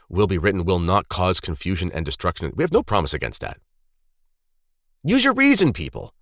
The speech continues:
Stop being these lemmings. Use your critical thinking skills, for goodness sake.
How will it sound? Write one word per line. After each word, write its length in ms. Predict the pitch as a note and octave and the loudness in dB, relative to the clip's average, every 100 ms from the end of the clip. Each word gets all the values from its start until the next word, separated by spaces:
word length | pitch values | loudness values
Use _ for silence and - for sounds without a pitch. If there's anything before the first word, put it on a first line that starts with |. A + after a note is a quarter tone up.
| _ - | _ -4
Stop 320 | - G3+ G#3 | 2 2 2
being 320 | G3+ G3 F3 | 2 4 6
these 160 | C3+ F2 | 4 2
lemmings. 600 | E2+ C#3+ G#2+ G#1 - - _ _ - | 4 4 4 -2 -8 -10 _ _ -2
Use 360 | A2 G#3+ B3 | 4 4 6
your 100 | D3 | 4
critical 440 | - - - - F#2+ | 2 2 2 2 0
thinking 400 | - D#3+ F3+ D#2+ | 2 2 2 -4
skills, 340 | - C2+ - - - - | -4 -6 -8 -14 -20 -8
for 120 | G2 | -2
goodness 360 | - F3+ C#3 - | 4 6 6 4
sake. 380 | A#2+ A#2+ - | 2 2 0